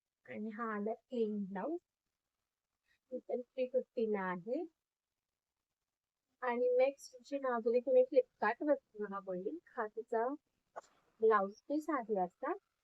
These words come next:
उलटा उलटा. असा.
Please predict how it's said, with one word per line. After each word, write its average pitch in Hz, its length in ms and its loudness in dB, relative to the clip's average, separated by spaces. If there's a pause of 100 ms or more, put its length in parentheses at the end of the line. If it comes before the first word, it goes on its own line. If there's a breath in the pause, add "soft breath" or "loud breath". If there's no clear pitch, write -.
उलटा 208 680 0
उलटा. 208 380 2 (3000)
असा. 262 340 -6